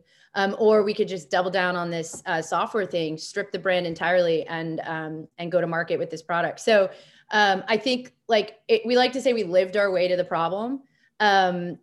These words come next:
and it, and it's great because we have a, a lot of empathy for the experience of,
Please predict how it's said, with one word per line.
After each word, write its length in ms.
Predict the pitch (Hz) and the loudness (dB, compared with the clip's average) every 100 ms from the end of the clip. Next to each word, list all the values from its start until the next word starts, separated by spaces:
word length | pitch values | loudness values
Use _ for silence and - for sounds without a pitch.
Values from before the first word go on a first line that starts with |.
| 214 | 0
and 140 | 220 | 2
it, 80 | 202 | 2
and 120 | 247 | 0
it's 100 | 247 | 0
great 220 | 294 294 | 0 -2
because 300 | 240 226 220 | -2 -2 0
we 80 | 214 | 2
have 160 | 226 226 | 2 2
a, 180 | 202 190 | 0 -2
a 80 | 202 | -4
lot 280 | 202 190 196 | -2 0 0
of 60 | 180 | -2
empathy 380 | 185 185 185 165 | -4 -6 -10 -12
for 520 | - 196 180 175 170 | -6 0 2 2 0
the 120 | 170 | -4
experience 540 | 170 - 185 170 165 170 | -10 -4 -2 -2 -4 -4
of, 280 | 165 160 | -4 -6